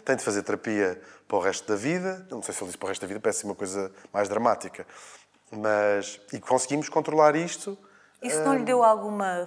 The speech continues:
Speaker 2: revolta? Apesar do alívio de sentir que já havia alguém ao comando do leme, já havia um plano, já estava diagnosticado.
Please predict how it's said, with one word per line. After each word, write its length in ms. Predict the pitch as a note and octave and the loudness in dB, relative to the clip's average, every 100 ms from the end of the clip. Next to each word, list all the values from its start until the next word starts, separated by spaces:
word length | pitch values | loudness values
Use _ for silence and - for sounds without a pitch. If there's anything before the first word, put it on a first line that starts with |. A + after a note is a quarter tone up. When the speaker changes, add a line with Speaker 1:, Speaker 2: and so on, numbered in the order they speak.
| - | -6
Speaker 2:
revolta? 640 | F3+ F3 D3 C#3+ D#3+ F3 - - - - - - _ - | -2 2 2 2 -8 -12 -14 -20 -18 -18 -20 -20 _ -6
Apesar 580 | F#3+ - F3+ E3 G#3+ A3 | -6 -4 -2 8 8 8
do 180 | G3 G#3 | 4 -2
alívio 520 | G3+ G#3+ F#3+ F3+ F3+ | 0 -2 -2 -2 -4
de 320 | D#3+ E3 F3 | -2 -4 -2
sentir 640 | E3 - F3+ F#3 F#3 F3 | 0 0 -2 -2 -4 -4
que 340 | - F3+ D#3 C#3 - - - C#3 | -6 -4 -4 -6 -14 -20 -18 -4
já 180 | D3+ | -2
havia 240 | C#3 D3 D#3 | -2 0 2
alguém 640 | D#3+ D#3+ D#3+ D#3+ D#3+ D#3+ - | 2 2 -2 -2 -8 -14 -8
ao 120 | D3 D3+ | -6 -6
comando 520 | - - D#3 D#3 D3 | -8 -8 -4 -4 -8
do 240 | - D#3 D#3+ | -12 -10 -4
leme, 400 | D#3 D#3 D3+ D3 | -2 -2 -4 -4
já 180 | D#3+ D#3 | 0 0
havia 260 | C#3+ D#3+ | 0 -6
um 100 | E3 | -6
plano, 580 | D#3+ E3 D#3+ D#3 D#3 D3+ | -6 0 2 2 -4 -12
já 140 | D#3 E3 | -6 -4
estava 360 | - E3+ D#3+ | -2 -4 -2
diagnosticado. 920 | D#3+ D#3+ D#3 D#3+ - D#3 - D#3 D#3 | -6 -6 -8 -12 -14 -14 -8 -6 -6